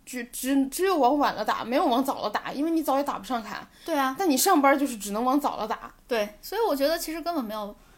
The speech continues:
Speaker 2: 根本没有谈。就我之前，就是之前的那家公司，就是当时我 manager 他就，呃，他之所以招我，就是因为他刚生了小孩儿。
Speaker 1: 嗯。
Speaker 2: 然后再加上他上班儿其实离公司很远，他单程要开一个多小时的车。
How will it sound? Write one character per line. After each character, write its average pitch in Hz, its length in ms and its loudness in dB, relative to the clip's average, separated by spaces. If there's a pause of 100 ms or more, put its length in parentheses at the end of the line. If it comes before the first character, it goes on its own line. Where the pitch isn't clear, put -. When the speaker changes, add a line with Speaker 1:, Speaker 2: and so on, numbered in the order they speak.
(100)
Speaker 2:
根 359 100 -4
本 285 100 2
没 220 60 -4
有 208 120 -2
谈。 185 360 -12
就 262 160 -2
我 214 100 -4
之 220 140 -10
前， 202 320 -10 (520)
就 233 100 -8
是 214 160 -8
之 220 160 -8
前 233 180 -6
的 196 60 -8
那 202 140 -8
家 180 120 -8
公 190 220 -10
司， 196 180 -8
就 202 140 -8
是 196 180 -6 (380)
当 285 160 4
时 233 260 -2
我 214 220 -4
manager 208 380 -6
他 190 100 -14
就， 190 260 -8 (540)
呃， 196 160 -2
他 285 140 -2
之 330 120 -6
所 294 140 0
以 262 100 -2
招 247 280 -2
我， - 400 -6 (180)
就 233 160 -8
是 233 140 -8
因 214 180 -8
为 202 140 -6
他 208 180 -8
刚 208 240 -4
生 226 140 -12
了 202 80 -10
小 - 120 -14
孩 - 220 -16
儿。 175 240 -12
Speaker 1:
嗯。 220 400 -6
Speaker 2:
然 233 140 -6
后 277 100 2
再 285 140 0
加 277 180 0
上 269 160 -2
他 254 340 -2
上 254 280 -2
班 247 100 2
儿 247 100 0
其 247 200 -10
实 220 260 -4
离 196 260 -6
公 233 160 -8
司 247 120 -6
很 220 200 -8
远， 180 200 -8
他 247 100 -10
单 262 180 -2
程 262 220 -6
要 220 140 -8
开 226 280 -6
一 208 240 -6
个 226 60 -8
多 226 100 -8
小 202 160 -12
时 185 220 -16
的 185 200 -12
车。 - 300 -12